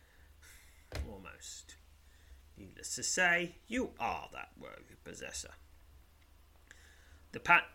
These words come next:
the pendant stamina bonus, point bonus, will automatically surpass by one any superior stamina bonus point of any other pendant in your possession.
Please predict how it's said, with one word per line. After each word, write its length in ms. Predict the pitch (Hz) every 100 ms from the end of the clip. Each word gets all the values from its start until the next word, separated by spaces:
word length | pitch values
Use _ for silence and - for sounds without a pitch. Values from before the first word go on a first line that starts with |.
| -
the 80 |
pendant 480 | - 185 180 170 131
stamina 680 | - - 156 147 143 120 107
bonus, 720 | - 73 85 58 - - - - - - - - - -
point 320 | 135 120 -
bonus, 460 | 110 87 78 76
will 200 | 82 127
automatically 380 | 165 156 107 104
surpass 560 | - - - - - - -
by 240 | 127 175
one 340 | 156 147 95 - - - - - - -
any 260 | 185 185 123
superior 680 | - 113 - 143 135 123 110
stamina 640 | - - 123 110 95 82 - - - - -
bonus 380 | 95 87 98 -
point 540 | - 82 117 - - - - - - - - - - - - - - - - - - - -
of 160 | - -
any 320 | - 170 170
other 220 | 156 147 143
pendant 500 | - 127 117 117 -
in 140 | 98
your 160 | 92 90
possession. 560 | 98 - 98 - -